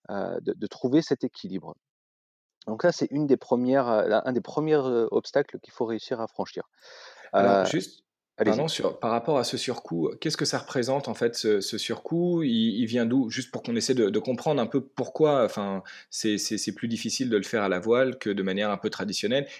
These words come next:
Speaker 2: Et qu'est-ce que c'est en fait, heu, la manière plus traditionnelle ?
Speaker 1: Alors la manière traditionnelle, c'est par cargo, hein, tout simplement. Ce sont les, les gros cargos qui, qui vont faire, heu,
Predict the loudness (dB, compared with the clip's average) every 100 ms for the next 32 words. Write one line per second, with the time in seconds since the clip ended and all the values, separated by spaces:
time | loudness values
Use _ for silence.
0 | -10 -6 0 0 2 -2 0 -2 0 0
1 | -2 -2 -2 0 0 0 -4 -6 -10 -6
2 | -6 -4 -6 -8 -10 _ _ _ -4 2
3 | 4 4 4 0 0 -2 0 0 0 -2
4 | -6 -2 -4 0 0 2 0 0 -4 -10
5 | -10 -8 -6 -6 -6 -6 -10 -14 -14 -12
6 | -12 -12 -10 -12 -12 -12 -10 -10 -6 -6
7 | -6 -20 -20 -16 -14 -8 -6 -4 -4 -4
8 | -4 -4 -6